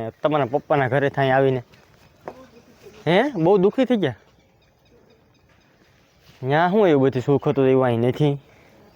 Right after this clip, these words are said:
આ બે કેવા સુખી છે? આ તો છે તો, આ તો પાડા છે, આપણે તો માણસ છે. માણસ છે, સુખી રહેવું જોઈએ. દુઃખી થવાય? હજી ભેહું આપણી બંધાણ્યું જ નથી.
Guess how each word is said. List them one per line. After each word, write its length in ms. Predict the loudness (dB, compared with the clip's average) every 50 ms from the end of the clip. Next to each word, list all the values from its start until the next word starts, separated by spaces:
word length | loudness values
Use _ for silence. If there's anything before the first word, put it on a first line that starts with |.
| _ -20 _ -20 -20 -20 -20 _ -20 -20 -20 -20 -20 -20 -20 _ -20 -20 -12 -4
આ 160 | 0 2 2 4
બે 160 | 4 2 2
કેવા 240 | 2 2 2 2 2
સુખી 320 | 0 -2 -4 -2 -2 -2
છે? 80 | 0 0
આ 80 | -2
તો 160 | 0 0 -2
છે 140 | 0 0 -2
તો, 120 | 0 2 2 2 2 0 -2 _ _ -4 -4
આ 80 | -2
તો 120 | 0 0 0
પાડા 420 | 2 2 2 2 4 2 2 0
છે, 140 | -2 -8 -12
આપણે 360 | -12 -10 -10 -8 -4 -4 -2
તો 100 | -2 -2
માણસ 360 | -2 -2 0 0 0 0 -2
છે. 340 | -4 -10 -6 -2 -2 -2 -2 -4 _ _ -4
માણસ 300 | -2 0 0 0 -2 -4
છે, 120 | -8 -18
સુખી 420 | -16 _ -10 -10 -6 -2 0 2
રહેવું 280 | 4 4 2 2 0 -2
જોઈએ. 220 | -4 -6 -8 -8 -12 -14 -12
દુઃખી 260 | -12 -10 -4 -4 -6
થવાય? 300 | -4 -2 0 0 0 -2 -4 _ _ _ _ _ _ _ _ _ _ _ _ _ _ _ _ _ _ _ _ _ _ _ _ _ _ _ _ _ _ _ _ _ _ _ _ _ _ _ _ _ _ _ _ _ _ _ _ _ _ _ _ _ _ _ _ _ _ _ _ _ _ _ _ _ _ _ _ _ _ -10
હજી 180 | -6 -2 -2 0
ભેહું 280 | 2 0 0 0 0
આપણી 200 | -2 0 0 -2
બંધાણ્યું 500 | 0 0 0 0 0 0 0 0 0 -2
જ 160 | -4 -6 -8
નથી. 160 | -10 -10 -12